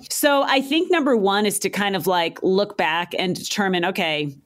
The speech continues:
you know, what did I maybe do wrong when I started this? And then the second is, if you look at some new studies in terms of what creates sustainability, what keeps people on track long-term,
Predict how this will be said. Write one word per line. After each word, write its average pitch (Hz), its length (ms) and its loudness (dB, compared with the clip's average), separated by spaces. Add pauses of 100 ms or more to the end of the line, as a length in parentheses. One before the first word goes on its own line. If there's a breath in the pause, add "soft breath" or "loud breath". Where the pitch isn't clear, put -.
(160)
you 190 80 0
know, 190 80 0
what 214 140 2
did 339 120 0
I 240 140 2
maybe 202 260 0
do 175 160 0
wrong 165 380 0
when 180 100 0
I 160 80 0
started 165 440 -2
this? 139 280 -2
And 220 100 -2
then 240 300 0
the 240 140 2
second 240 800 -2
is, 190 420 0 (100)
if 233 140 0
you 254 120 4
look 254 500 2
at 247 200 -2
some 202 300 0
new 202 220 2
studies 175 680 -2
in 180 140 -2
terms 208 320 -2
of 151 160 -2
what 190 420 0
creates 190 500 0
sustainability, 151 920 -2
what 240 240 0 (200)
keeps 240 360 0
people 175 580 0
on 185 180 0
track 165 440 -2
long-term, 156 720 0